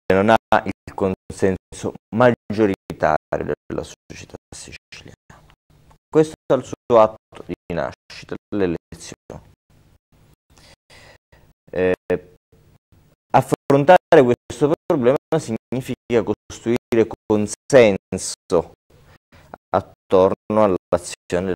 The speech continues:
della Giunta, cioè porsi il problema di, eh, allargare e offrire respiro all'azione amministrativa. Per fare questo serve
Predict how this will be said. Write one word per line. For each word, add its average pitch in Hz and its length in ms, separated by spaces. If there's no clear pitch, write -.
della 85 220
Giunta, 92 420
cioè 98 160
porsi 127 320
il 101 200
problema 110 1000
di, 104 440
eh, 95 180
allargare 127 1400
e 127 140
offrire 127 580
respiro 123 1080
all'azione 95 1400
amministrativa. - 1700
Per 98 140
fare - 380
questo 131 480
serve 90 480